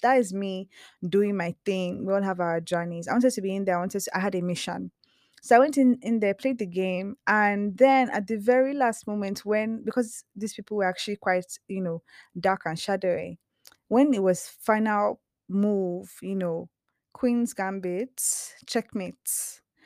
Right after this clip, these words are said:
I just removed myself at the right time. And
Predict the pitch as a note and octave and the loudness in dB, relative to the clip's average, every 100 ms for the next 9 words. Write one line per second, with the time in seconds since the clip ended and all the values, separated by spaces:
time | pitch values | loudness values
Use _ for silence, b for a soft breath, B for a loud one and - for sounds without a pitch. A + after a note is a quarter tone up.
0 | b b _ - G3+ G#3+ - F#3 F#3+ F#3 | b b _ -10 -4 -4 -4 -6 -6 -6
1 | E3+ - F3+ F3+ E3+ E3+ F3 F3+ F#3 - | -8 -4 -4 -2 -4 -2 0 0 -2 -6
2 | F#3 E3+ E3+ - - G#3+ G#3+ | -6 -6 -8 -10 -4 0 0